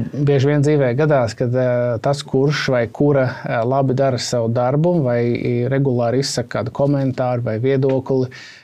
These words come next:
ir savas jomas eksperts, tad, eh, paiet kāds brīdis un, eh, šo ekspertu paēcina, eh, komandā. Un arī jūs savulaik saņēmāt uzaicinājumu, eh, piedalīties un startēt Eiroparlamenta, eh, vēlēšanās no jaunās konservatīvās partijas.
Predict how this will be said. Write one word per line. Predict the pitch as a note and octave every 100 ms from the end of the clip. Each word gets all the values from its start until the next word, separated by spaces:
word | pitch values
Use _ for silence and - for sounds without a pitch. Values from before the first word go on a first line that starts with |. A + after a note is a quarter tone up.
| _
ir | B2 A#2+
savas | - C#3+ B2 -
jomas | C3 C3+ B2+ C#3
eksperts, | C#3+ - D#3 C#3+ D3
tad, | C3 B2
eh, | B2+ B2 B2 A2+ -
paiet | D3+ C3+ D3+
kāds | B2 B2+
brīdis | C#3 E3+ D#3 C#3+ -
un, | C3 B2+
eh, | B2+
šo | A#2 C3 C#3+
ekspertu | C#3+ D3+ C3 -
paēcina, | D3+ C#3+ C3 B2+ C#3 C3 B2+ B2+ - - -
eh, | C3 B2+
komandā. | B2 E3 C#3+ A#2 A2+ A2+ -
Un | C3 B2+
arī | C3 B2+ B2
jūs | E3+ E3+ D#3
savulaik | D3 C3 A#2+ -
saņēmāt | D3 C#3 B2+ A#2+
uzaicinājumu, | C3 E3+ D#3 C3 - C3 B2 A#2+ B2 B2 B2 - - - -
eh, | B2+
piedalīties | A#2+ C#3+ C#3+ C3+ B2+ B2+ B2+ A#2+
un | C3
startēt | - C#3 C#3 C3+ A#2+ -
Eiroparlamenta, | - C3 C3 A#2+ A2+ C3+ B2+ A#2+ A#2+ A2+ B2
eh, | A#2+ A2+
vēlēšanās | B2 D3 G#3 E3+ - D3 B2+ C3
no | A#2+ A#2 A#2
jaunās | C3+ C3 B2 A#2
konservatīvās | C#3 E3 E3+ E3+ F#3 D#3+ D3
partijas. | D#3+ E3 E3 C#3+ C3+